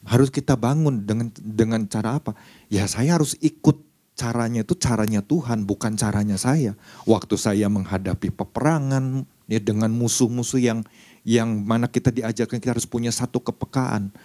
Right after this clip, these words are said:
Apa nih yang hari-hari ini menjadi musuh, ya, di dalam lingkungan kita masing-masing, ya, di dalam keluarga, ya, kita harus punya kepekaan itu. Nah,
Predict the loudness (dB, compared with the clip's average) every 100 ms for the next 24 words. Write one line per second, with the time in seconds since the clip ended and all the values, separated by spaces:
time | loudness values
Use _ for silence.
0 | -20 -20 _ -4 2 2 2 0 0 0
1 | 0 0 0 0 0 0 0 0 0 0
2 | 0 0 0 -2 -6 -16 -8 -2 0 2
3 | 2 2 2 0 0 0 0 0 -2 -2
4 | -2 -2 _ _ _ _ -6 0 0 2
5 | 2 2 0 -6 -10 _ _ _ _ _
6 | 0 2 2 2 0 0 0 2 2 0
7 | -2 -2 -4 _ _ _ _ _ -6 -2
8 | 0 0 0 0 0 -6 -10 -4 -2 0
9 | -2 -2 -4 -6 -10 -20 -20 _ 0 0